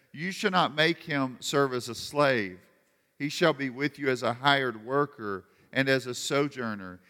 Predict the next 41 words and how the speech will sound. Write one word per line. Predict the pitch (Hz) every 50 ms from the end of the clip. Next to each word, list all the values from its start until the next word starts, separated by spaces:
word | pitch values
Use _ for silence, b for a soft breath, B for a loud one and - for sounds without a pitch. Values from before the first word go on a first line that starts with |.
| b b b
He | 156 165
shall | - - 175 151 139
serve | 131 - - 156 147 147 151 131 123
with | 135 127 123 - -
you | 131 131 127 120
until | 87 101 120 - - 135 127 127 123 98
the | - 113 113
year | 110 120 127 123 120
of | 107 101
Jubilee." | - - 120 127 135 135 120 120 107 98 92 90 85 85 85 _ b b b b b b b
What | 117 135 143 135
happened | 143 147 156 170 185 170 175 151 143
at | 131
the | 123
year | 127 131 135 135 127
of | 120
Jubilee, | 110 120 143 147 135 127 117 117 117
but | 110 117 110
it | 101 - 107
never | 117 123 139 151 143 143 139
happened | 139 135 135 131 - 120 107
in | 101 95 95
Israel. | 92 90 87 - - 82 78 - - _ _ _ _ _ _ _ _ _ _ _ _ _ _ _ _ _ _ _
But | - 110 117 - - _ _ _ _ _ _ _ _ _ _
fifty | - 165 175 175 - 180
years | 180 175 170 170 170 160 135
in, | 151 151 135 117 98 90 78 76 - _ _ _ _ _ _ _ _ _ _ _ _ _ _ _ _ _ _ _ -
all | 131 139 151 170 180 185
the | 185 180
people | - - 175 165 170 165 - 135 127 123
who | 131 135 131
had | 120 107 -
come | - 156 160 165 160
on | 160 156 156 147
hard | 160 151 147 143 139
times, | 147 147 139 139 143 139 120 -
experienced | - - - - 147 151 156 151 147 143 127 117 - -
all | 90 127 139
kinds | 143 - - 139 139 135 131
of | 131 110 -
trouble, | - 131 127 120 113 110 110 110 110